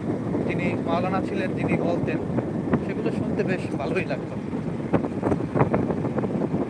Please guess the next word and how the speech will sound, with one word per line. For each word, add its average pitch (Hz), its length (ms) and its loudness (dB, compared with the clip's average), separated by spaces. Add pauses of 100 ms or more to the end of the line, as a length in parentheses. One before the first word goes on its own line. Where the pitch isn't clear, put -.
(2250)
তো 208 200 0